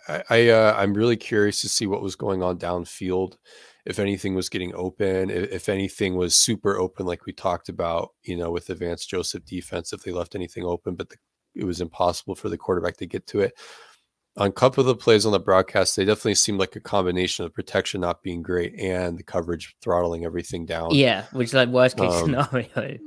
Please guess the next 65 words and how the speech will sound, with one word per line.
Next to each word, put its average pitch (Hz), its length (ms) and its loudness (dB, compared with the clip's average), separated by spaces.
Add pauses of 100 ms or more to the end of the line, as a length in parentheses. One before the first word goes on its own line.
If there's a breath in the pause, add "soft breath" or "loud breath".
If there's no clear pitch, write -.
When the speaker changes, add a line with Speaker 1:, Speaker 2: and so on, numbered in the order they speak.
(120)
Speaker 1:
right, 110 560 8
Speaker 2:
I 143 60 8
got 107 220 10
that 98 180 6
Speaker 1:
so 107 40 -8
Speaker 2:
same 120 140 -4
impression. 113 640 -8 (240)
Speaker 1:
Yeah. 90 320 0 (120)
Now, 117 180 6
Speaker 2:
So 113 40 6
Speaker 1:
Gino 120 220 2
Speaker 2:
it - 20 6
could 123 80 2
Speaker 1:
did 123 160 2
Speaker 2:
just - 0 -
be 135 60 -8
a 123 40 -8
Speaker 1:
create 110 260 6
on 110 40 2
Speaker 2:
hell 113 120 2
Speaker 1:
some 98 240 0
Speaker 2:
game. 92 40 0
Speaker 1:
of 87 80 0
them, 85 340 -4 (760 soft breath)
uh, 90 520 0 (220)
like, 95 180 -2
with 98 120 -2
his 90 180 -4
legs. 87 560 0
He 104 140 -6
made 98 180 0
some 95 180 -4
pretty 95 300 -6
cool 92 240 -10
plays, 87 480 -2
and 92 120 -6
then 95 140 0
some 101 280 2
of 98 80 2
them, 92 280 0
it - 120 -4
was, 85 480 -4
yeah, 82 260 -8
he, 104 260 -12
I 98 60 -8
mean, 98 160 -2
he 110 220 -4
still 127 260 2
could 117 140 -2
have 98 120 0
thrown 95 280 0
the 87 40 2
ball 87 300 2
away, 92 340 0 (680 soft breath)
but, 90 180 2
like, 87 340 -2
on 92 200 -4
some 107 180 0
of 98 60 0
the 92 100 2
third 87 300 -4
downs, 85 320 -4
I'm 85 80 -8
not 85 240 -6
sure 82 520 -6